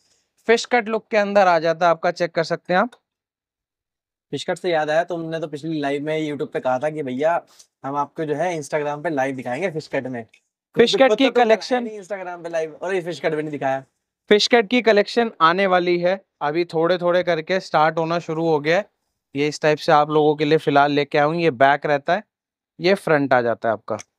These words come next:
Speaker 1: रेंज वाइज आर्टिकल आप लोगों के लिए लेके आया हूँ, प्राइस रेंज आ जाता है मात्र थ्री ज़ीरो नाइन फ़ाइव,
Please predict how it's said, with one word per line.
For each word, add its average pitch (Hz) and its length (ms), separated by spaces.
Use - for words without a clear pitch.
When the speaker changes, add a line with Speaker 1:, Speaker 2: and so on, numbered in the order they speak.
Speaker 1:
रेंज 196 420
वाइज 226 260
आर्टिकल 190 440
आप 175 160
लोगों 170 240
के 170 100
लिए 170 120
लेके 156 280
आया 156 100
हूँ, 196 180
प्राइस 170 320
रेंज 185 220
आ 160 100
जाता 156 240
है 175 60
मात्र 180 380
थ्री 196 300
ज़ीरो 175 260
नाइन 170 260
फ़ाइव, 135 180